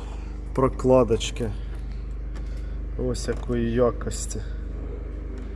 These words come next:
Тобто вони такі фігурні, спеціальної форми, як присоски. В общем,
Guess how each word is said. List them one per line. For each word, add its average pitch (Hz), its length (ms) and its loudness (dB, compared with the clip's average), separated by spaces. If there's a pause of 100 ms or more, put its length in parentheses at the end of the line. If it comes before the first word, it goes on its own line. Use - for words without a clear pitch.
(840)
Тобто 120 300 -2
вони 120 200 4
такі 117 320 0
фігурні, 123 720 2 (1000)
спеціальної 120 760 2
форми, 135 600 6 (1600)
як 113 120 -2 (120)
присоски. - 760 2 (1800)
В - 300 6
общем, 135 320 -2